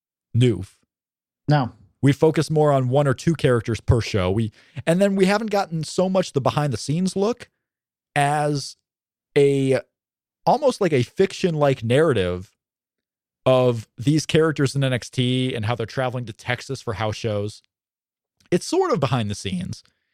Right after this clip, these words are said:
Speaker 1: but you're not really following the, the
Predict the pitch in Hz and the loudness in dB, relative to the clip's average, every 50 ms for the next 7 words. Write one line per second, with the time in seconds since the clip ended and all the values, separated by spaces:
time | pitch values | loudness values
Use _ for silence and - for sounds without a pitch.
0 | _ _ _ _ _ _ _ _ _ - 156 175 170 170 175 202 - - 202 185 | _ _ _ _ _ _ _ _ _ -2 2 2 0 2 2 0 0 0 0 0
1 | 180 156 - - 160 165 170 165 156 160 160 160 156 135 127 127 127 123 120 110 | 0 0 0 0 0 0 2 0 0 -2 -2 -4 -4 -2 -2 -2 -2 -2 -2 -4
2 | - _ _ _ _ _ _ _ 139 139 | -6 _ _ _ _ _ _ _ -4 -2